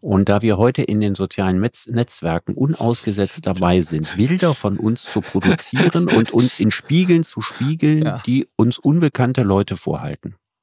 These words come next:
Speaker 1: Das ist quasi das absolute,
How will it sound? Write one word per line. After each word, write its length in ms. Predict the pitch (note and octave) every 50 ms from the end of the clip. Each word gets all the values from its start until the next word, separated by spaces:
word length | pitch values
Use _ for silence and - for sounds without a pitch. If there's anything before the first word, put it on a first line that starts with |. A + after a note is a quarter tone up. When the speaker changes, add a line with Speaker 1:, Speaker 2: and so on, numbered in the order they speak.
| _ _ _ _ _ _ _ _ _ _ - - - - - - - - - - _
Speaker 1:
Das 200 | - C3+ D#3 -
ist 220 | - D3 - - -
quasi 420 | - A#2 A2+ A#2+ B2 A#2 A#2+ A#2
das 220 | - G#2 F#2+ - - _
absolute, 1500 | - - C3+ D3+ - - - - - C3+ B2 A#2 A#2 A#2+ B2 B2 B2+ B2 - - - A#2+ A2 A2 A2 G#2+ G#2 A2 -